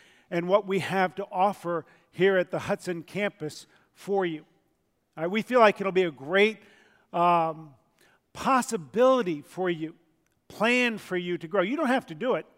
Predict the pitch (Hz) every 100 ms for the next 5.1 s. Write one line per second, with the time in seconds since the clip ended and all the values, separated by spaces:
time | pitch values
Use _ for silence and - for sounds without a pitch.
0 | _ _ _ _ _ _ - 185 262 269
1 | 233 185 190 202 196 - 196 214 160 180
2 | - _ _ _ _ _ 180 170 190 196
3 | - 208 196 202 214 220 - 175 185 220
4 | 208 - 214 202 - 165 160 151 196 285
5 | 254